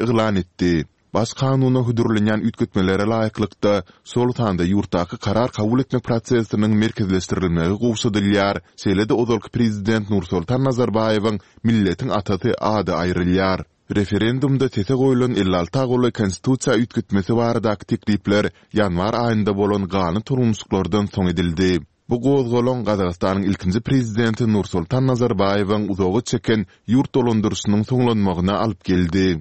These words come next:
Merkezi saýlaw komissiýasy referendumda gatnaşan altmyş sekiz bitin ýüzde alty prosent bolandygyny,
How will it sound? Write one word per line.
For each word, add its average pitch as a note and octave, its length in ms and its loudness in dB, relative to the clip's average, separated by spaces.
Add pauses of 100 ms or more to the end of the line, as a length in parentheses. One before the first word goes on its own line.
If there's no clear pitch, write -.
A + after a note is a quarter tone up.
(260)
Merkezi G2+ 400 0
saýlaw C3 320 0
komissiýasy A#2+ 680 0
referendumda A2+ 760 0
gatnaşan G#2+ 500 -2
altmyş G2 360 -2
sekiz A2+ 360 -2
bitin F2+ 300 -2
ýüzde F#2 180 0
alty F2 240 -2
prosent G#2+ 480 -4
bolandygyny, G#2 800 2